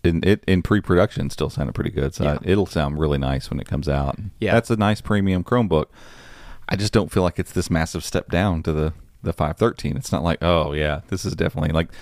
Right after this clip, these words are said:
Speaker 1: the original five thirteen that came out, that Snapdragon seven C, it was the first,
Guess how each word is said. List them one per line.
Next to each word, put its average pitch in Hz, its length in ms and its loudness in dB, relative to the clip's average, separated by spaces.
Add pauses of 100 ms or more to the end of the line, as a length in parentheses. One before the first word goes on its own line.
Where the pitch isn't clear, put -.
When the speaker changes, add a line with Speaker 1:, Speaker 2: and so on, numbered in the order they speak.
(280)
Speaker 1:
the 98 140 2
original 113 500 2
five 98 300 2
thirteen 90 320 0
that 82 100 0
came 80 200 0
out, 76 240 0
that 76 160 0
Snapdragon 87 560 0
seven 85 280 0
C, 73 240 -2
it 71 60 -2
was 90 100 -6
the 98 100 -6
first, - 480 -2